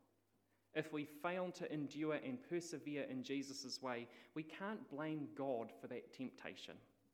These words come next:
When we give in to temptation, it's because we let our desires drag us into sin, not because God has set us up to fail.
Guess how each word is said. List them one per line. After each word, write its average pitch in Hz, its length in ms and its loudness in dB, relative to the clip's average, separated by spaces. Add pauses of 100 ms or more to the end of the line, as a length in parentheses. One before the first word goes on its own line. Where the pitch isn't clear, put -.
(1300)
When 139 120 2
we 131 100 2
give 156 160 0
in 175 100 0
to 170 80 -6
temptation, 139 600 -2
it's - 140 -4
because 135 400 -6
we 156 260 0
let 147 260 -2
our 131 80 -2
desires 135 680 0
drag 147 360 0
us 139 260 -2
into 135 200 -2
sin, 135 300 0 (240)
not 160 160 4
because 170 260 0
God 120 320 0
has 113 100 -8
set 127 220 -6
us 117 180 -4
up - 180 -6
to 95 80 -14
fail. - 360 -14